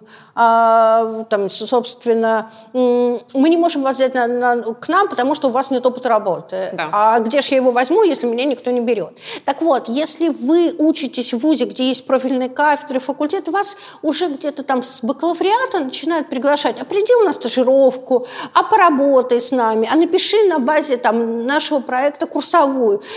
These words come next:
Speaker 1: То есть и, вероятнее всего, у выпускника к моменту выпуска либо есть один-два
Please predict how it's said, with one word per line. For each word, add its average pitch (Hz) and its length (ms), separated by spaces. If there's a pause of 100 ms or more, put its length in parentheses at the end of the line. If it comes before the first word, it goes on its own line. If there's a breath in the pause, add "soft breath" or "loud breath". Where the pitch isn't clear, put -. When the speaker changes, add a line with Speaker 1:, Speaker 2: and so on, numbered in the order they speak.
(120)
Speaker 1:
То 381 80
есть - 140 (280)
и, 359 60
вероятнее 453 600
всего, 294 320
у 311 260
выпускника 403 640
к 403 60
моменту 330 380
выпуска 339 380
либо 294 260
есть 320 280
один-два 285 420